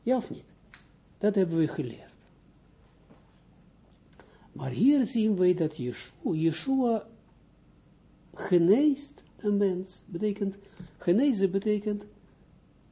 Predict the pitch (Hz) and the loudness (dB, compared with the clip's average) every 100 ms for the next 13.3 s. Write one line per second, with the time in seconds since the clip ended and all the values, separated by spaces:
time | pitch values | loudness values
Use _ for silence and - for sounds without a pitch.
0 | _ _ _ - 160 151 156 151 139 - | _ _ _ -6 -2 2 4 2 0 -6
1 | 127 - 175 208 226 147 131 131 127 - | -8 -8 -4 -2 -2 -4 -2 -4 -6 -8
2 | 127 117 120 - 196 254 180 131 143 139 | -10 -10 -12 -6 -2 0 0 -4 -6 -6
3 | 151 147 - - - _ _ _ _ _ | -6 -8 -14 -20 -20 _ _ _ _ _
4 | _ _ _ _ - 160 156 156 151 156 | _ _ _ _ -4 0 2 4 2 0
5 | - - - - - - - - - - | -4 -14 -20 -20 -20 -20 -20 -20 -20 -12
6 | 160 143 156 233 277 254 - 214 202 - | -4 2 4 6 4 2 -2 0 0 0
7 | 180 160 - - - - - - - - | 0 0 -2 -18 -20 -20 -20 -20 -20 -20
8 | _ - _ _ _ _ _ _ _ _ | _ -20 _ _ _ _ _ _ _ _
9 | 220 190 147 170 151 - 151 135 160 208 | 2 2 4 4 4 2 -2 0 4 6
10 | 160 139 127 131 131 143 156 139 135 123 | 6 2 0 -4 -4 0 0 0 -2 -4
11 | 135 127 156 139 135 139 143 131 127 127 | -8 -2 0 2 0 -2 -6 -6 -8 -8
12 | 120 113 - 208 262 254 233 - 135 135 | -12 -16 -4 -2 0 0 -2 -6 -8 -4
13 | 170 151 | 0 0